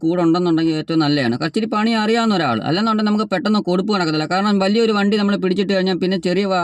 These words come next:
ആട്ടോകളോ അതേപോലെ കാറ് ചെറിയ ടച്ചിങ്ങുകൾ ഇങ്ങനെയൊക്കെ വരുമ്പോഴത്തേനും നമുക്കതൊന്നും എടുക്കാൻ പറ്റത്തില്ല. കാരണം വലിയ വണ്ടി ഈ ലോഡും ക-, ലോ-, ഈ ഓ-, പിന്നെ ടാക്സി വണ്ടികളൊക്കെ ആണെന്നുണ്ടെങ്കിൽ അത് ഓടേണ്ടതായിട്ടുണ്ട്. അപ്പോൾ അത്രയ്ക്ക് നമ്മൾ പെട്ടെന്ന് ചെയ്ത് കൊടുത്താലേ ആ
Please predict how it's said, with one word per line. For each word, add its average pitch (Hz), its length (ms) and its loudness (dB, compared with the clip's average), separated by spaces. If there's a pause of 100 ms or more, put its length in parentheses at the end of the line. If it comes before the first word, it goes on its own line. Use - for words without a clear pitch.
(100)
ആട്ടോകളോ 180 500 0
അതേപോലെ 175 440 0
കാറ് 170 300 0
ചെറിയ 180 240 -2
ടച്ചിങ്ങുകൾ 175 400 2 (420)
ഇങ്ങനെയൊക്കെ 220 380 2
വരുമ്പോഴത്തേനും 202 540 0
നമുക്കതൊന്നും 196 500 0
എടുക്കാൻ 190 260 0
പറ്റത്തില്ല. 151 300 -2
കാരണം 190 260 -2
വലിയ 208 240 0
വണ്ടി 202 220 0 (400)
ഈ 190 120 2
ലോഡും 202 280 2
ക-, 196 80 2 (120)
ലോ-, 185 100 2 (240)
ഈ 185 40 0 (200)
ഓ-, 175 120 -2 (140)
പിന്നെ 175 240 0
ടാക്സി 175 300 -2
വണ്ടികളൊക്കെ 185 420 0
ആണെന്നുണ്ടെങ്കിൽ 175 460 0
അത് 180 100 0 (220)
ഓടേണ്ടതായിട്ടുണ്ട്. 170 680 0
അപ്പോൾ 175 140 -2 (400)
അത്രയ്ക്ക് 208 380 0 (320)
നമ്മൾ 185 200 2 (100)
പെട്ടെന്ന് 185 340 -2
ചെയ്ത് 185 200 2
കൊടുത്താലേ 180 340 0
ആ - 20 0